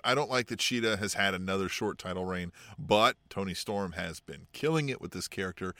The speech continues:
and it makes sense with whatever is gonna happen with her and Mariah May going forward. Hashtag Tweet the Table."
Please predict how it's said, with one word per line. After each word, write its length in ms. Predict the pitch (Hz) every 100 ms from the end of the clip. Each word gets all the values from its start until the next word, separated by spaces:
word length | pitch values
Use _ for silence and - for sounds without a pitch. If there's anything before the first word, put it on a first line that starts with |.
| - -
and 140 | - 170
it 80 |
makes 240 | 175 185 -
sense 340 | 147 127 -
with 140 | 120 104
whatever 380 | 110 107 101 101
is 100 | 87
gonna 160 | 98
happen 280 | 87 85 92
with 120 | 87
her 180 | 87 87
and 80 | 85
Mariah 360 | 85 90 87 85
May 200 | 95 92
going 240 | 104 101
forward. 340 | 92 135 113 104 - - -
Hashtag 360 | 123 117 - 113
Tweet 160 | -
the 60 | 107
Table." 300 | 113 107 98